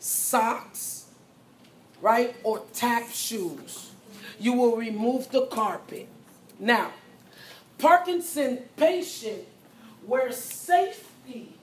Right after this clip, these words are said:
is the issue is, the safety is the issue in two parts. The disease,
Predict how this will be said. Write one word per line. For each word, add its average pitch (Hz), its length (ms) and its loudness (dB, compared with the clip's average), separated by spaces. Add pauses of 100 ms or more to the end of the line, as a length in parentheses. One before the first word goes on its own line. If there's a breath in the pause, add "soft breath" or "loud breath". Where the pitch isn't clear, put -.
(760)
is 262 400 -8
the 233 380 -2
issue 254 540 -6 (180)
is, 254 560 -8 (1000)
the 415 120 -4
safety 381 720 0 (300)
is 294 220 -4
the 269 240 -8
issue 269 260 -6
in 220 140 -8 (120)
two 285 140 -6
parts. - 520 -14 (960)
The 359 160 -6
disease, 381 960 0